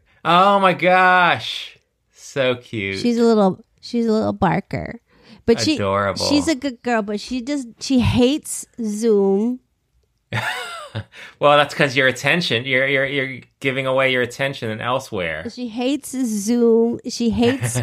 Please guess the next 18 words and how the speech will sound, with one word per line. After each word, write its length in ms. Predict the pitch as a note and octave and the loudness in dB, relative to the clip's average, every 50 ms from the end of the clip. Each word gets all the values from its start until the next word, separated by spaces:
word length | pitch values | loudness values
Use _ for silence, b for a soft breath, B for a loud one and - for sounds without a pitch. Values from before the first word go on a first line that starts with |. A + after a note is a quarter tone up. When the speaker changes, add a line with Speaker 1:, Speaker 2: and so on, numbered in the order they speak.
| A#2 A2+ | -4 -6
Speaker 1:
<laughs> 100 | G2+ - | -10 -12
Speaker 2:
social 460 | - - - A#3+ B3 A#3 - C#4+ C4 | -10 -2 0 0 0 2 2 0 2
media. 420 | B3+ B3 B3 A3+ A#3 A3+ A#3 D4 B3 - | 2 2 2 2 2 2 2 2 4 4
<laughs> 240 | C4+ C4 D4+ - - _ - F#4+ - _ _ | 2 2 2 -2 -2 _ 2 2 2 _ _
Speaker 1:
<laughs> 240 | G4 - D#3 - - | 0 2 2 0 0
Yeah. 800 | D3 A2+ C3 C#3 - D#3 - - A2+ A#2 A2+ - A#2+ - - A#2 - | 0 0 2 2 2 0 0 0 -2 -2 0 -2 -4 -4 -4 -8 -6
Speaker 2:
She's 320 | - - C#4 B3+ G#3 A3+ | -4 -2 -2 -2 -2 -4
really 440 | A#3+ A#3 B3+ C4 B3+ C4 C#4+ C#4+ C#4 | -4 -2 0 2 2 2 2 2 0
against 500 | C#4+ A#3+ A3+ A#3+ A#3 A#3 B3+ B3 - - B B B B B B B B B B | 0 0 0 2 2 2 2 0 -4 -10 B B B B B B B B B B
streaming. 1040 | - - - - - C#4 C4+ C4 B3+ C4 C4 B3+ B3+ B3 B3 B3+ B3+ C#4+ E4 F4 F4 _ _ _ _ _ _ - | -12 -10 -10 -6 -2 -2 0 2 2 2 2 4 4 4 2 2 2 0 -2 -2 -4 _ _ _ _ _ _ -6
It's, 200 | A#3 C4 A#3 B3+ | -6 -6 -4 -4
like, 140 | C4 B3 A3+ | -6 -6 -6
ridiculous. 920 | A#3+ A#3+ G#3 A#3 A#3 A#3 - A#3+ A3 F#3+ D#3 D3+ D3 C#3 G3+ - - - B B B B B B B B B B B B B B - | -8 -8 -6 -6 -6 -4 -2 -2 -2 -2 -2 -4 -8 -8 -10 -12 -14 -18 B B B B B B B B B B B B B B 0
Speaker 1:
What 200 | C3 D3 D3+ - | 0 0 0 0
kind 280 | - E3 E3 E3 D#3+ | 0 0 2 2 2
of, 160 | D3 B2+ C3 | 0 -2 -2
uh, 400 | D#3 A2+ C3+ C3+ B2+ B2+ B2 A#2 A#2 | -2 -2 0 0 0 0 -2 -4 -4
breed 640 | A#2+ B2 B2+ B2+ B2 A2+ G#2+ G2 F#2 - G2+ - | -4 -4 -2 -2 -2 -2 -4 -4 -6 -10 -14 -20